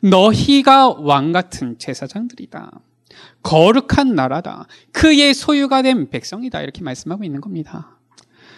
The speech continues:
우리 여러분들이 하나님 앞에서 가장 존귀한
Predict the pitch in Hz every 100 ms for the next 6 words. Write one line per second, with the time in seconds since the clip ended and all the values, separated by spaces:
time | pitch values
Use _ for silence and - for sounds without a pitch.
0 | _ - 147 143 127 156 196 180 143 170
1 | 180 143 _ _ _ - 254 254 254 247
2 | 143 - 165 160 - - - 254 285 285
3 | 285 285 269 - 160 156 143 160 202